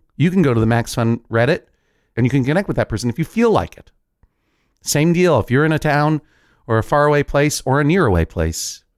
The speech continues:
and you wanna connect with other Judge John Hodgman listeners, uh, the Reddit would be the place to do it. And, and, and where do you go to do that Reddit, Jesse?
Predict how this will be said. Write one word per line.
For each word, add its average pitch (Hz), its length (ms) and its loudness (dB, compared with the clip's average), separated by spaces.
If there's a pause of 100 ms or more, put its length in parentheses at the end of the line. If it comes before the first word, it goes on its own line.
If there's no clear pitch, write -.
and 101 80 -4
you 104 80 2
wanna 110 120 0
connect 110 220 -6
with 107 100 -10
other 98 140 -2
Judge 107 300 -4
John 101 220 -6
Hodgman 98 360 -4
listeners, 90 600 -6 (760)
uh, 90 320 -4
the 98 80 -2
Reddit 131 240 0
would 147 100 -4
be 156 80 0
the 151 80 0
place 160 200 -2
to 156 100 -14
do 185 100 0
it. 214 160 -2
And, 127 380 -4
and, 120 360 -4
and 107 240 0
where 131 140 0
do 170 60 0
you 175 80 -2
go 165 160 0
to - 240 -8
do 139 240 -2
that 143 160 0
Reddit, 107 360 -2
Jesse? 90 380 -6